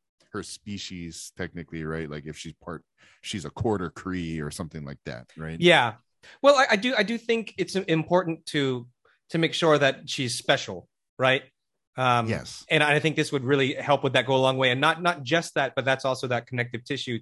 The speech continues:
Speaker 2: to her, her hero, right? Captain Marvel.
Speaker 1: Right.
Speaker 2: Um, so yeah, I think it wouldn't work as well narratively if it was like, oh, she, she, she just found
Speaker 1: She
Speaker 2: a,
Speaker 1: found this bracelet.
Speaker 2: some magic ring.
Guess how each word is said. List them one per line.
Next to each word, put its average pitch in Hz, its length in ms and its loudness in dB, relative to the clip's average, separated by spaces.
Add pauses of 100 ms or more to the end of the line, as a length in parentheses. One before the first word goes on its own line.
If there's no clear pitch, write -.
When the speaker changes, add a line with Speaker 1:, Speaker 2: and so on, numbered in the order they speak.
(120)
Speaker 2:
to 113 280 -4 (560)
her, 113 260 -6
her 139 120 0
hero, 160 460 0
right? 117 220 -2 (280)
Captain 117 260 -4
Marvel. 98 380 -4 (400)
Speaker 1:
Right. 120 200 2
Speaker 2:
Um, 113 200 -4
so 156 160 4
yeah, 160 260 6
I 156 60 0
think 196 180 0
it 175 160 2
wouldn't 180 300 0
work 156 260 0
as 127 140 -2
well 131 240 2
narratively 123 500 -2
if 110 120 -8
it 113 80 -12
was 113 200 -10
like, 107 300 -4 (240)
oh, 151 180 6
she, 131 220 -6
she, 120 260 -10
she 127 160 -6
just 120 260 -8
found 123 260 0
Speaker 1:
She 110 40 -2
Speaker 2:
a, - 20 -2
Speaker 1:
found 107 240 2
this 85 160 -2
bracelet. 80 460 -6
Speaker 2:
some 139 240 0
magic 139 320 2
ring. 101 320 -2